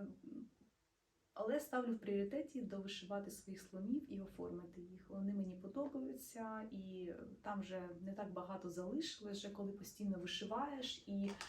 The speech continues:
бачиш, куди ти рухаєшся, е, ти вже, е, саме складне для мене — це розпочати роботу. Я, як ви бачите, не вишиваю з розміткою. Ну, це я ж кажу,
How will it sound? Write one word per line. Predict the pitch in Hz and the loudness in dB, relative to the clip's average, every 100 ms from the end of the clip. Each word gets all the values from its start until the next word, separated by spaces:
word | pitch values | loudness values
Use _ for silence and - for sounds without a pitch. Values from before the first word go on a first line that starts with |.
| - - - 202 | -6 -4 2 10
бачиш, | 208 214 196 | 10 8 0
куди | - 190 | 0 2
ти | 202 202 | 2 4
рухаєшся, | 240 330 - 285 277 - - 240 240 226 - - - | 8 8 8 6 6 2 0 0 0 -2 -8 -14 -4
е, | 208 208 202 - - - - | -2 0 -2 -8 -12 -10 -4
ти | 226 | 2
вже, | 214 202 | 2 6
е, | 202 190 170 175 180 | 6 6 6 2 2
саме | - 247 220 | 6 10 10
складне | 208 - 214 202 202 180 | 8 8 8 10 8 6
для | 185 | 4
мене — | 185 175 165 160 - | 4 6 4 4 4
це | 180 160 | 4 6
розпочати | 190 - - 302 403 349 | 4 0 4 6 8 10
роботу. | 285 247 233 233 233 185 180 185 - - - | 10 8 6 6 4 2 -2 -4 -8 -10 -2
Я, | 220 254 226 | 6 8 8
як | 214 | 6
ви | 214 | 4
бачите, | 202 214 208 - 202 | 6 6 4 0 2
не | 190 226 226 175 170 - - - - - - - - | 6 8 8 8 4 -2 -16 -20 -20 -20 -20 -18 -2
вишиваю | 196 202 - 196 202 202 180 175 | 4 4 4 4 6 6 4 4
з | 175 190 | 0 2
розміткою. | 202 196 170 160 - 226 | 2 4 2 0 2 12
Ну, | 294 - | 12 12
це | - 262 | 6 6
я | 247 | 6
ж | 233 | 6
кажу, | 202 | 2